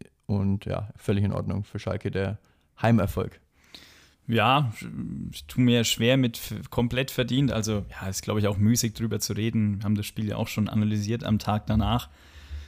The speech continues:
Speaker 2: Spielerisch fand ich Nürnberg nach der Anfangsphase eigentlich ganz gut, so ersten Minuten schon einige Ballverluste da hinten gegen die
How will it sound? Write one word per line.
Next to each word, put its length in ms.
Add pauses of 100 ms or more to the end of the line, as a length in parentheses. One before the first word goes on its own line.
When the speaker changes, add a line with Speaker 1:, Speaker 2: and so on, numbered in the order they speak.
Speaker 2:
Spielerisch 640
fand 260
ich 200
Nürnberg 720
nach 260
der 200
Anfangsphase 920
eigentlich 300
ganz 220
gut, 200
so 200
ersten 280
Minuten 360
schon 340
einige 340
Ballverluste 640
da 80
hinten 380
gegen 300
die 200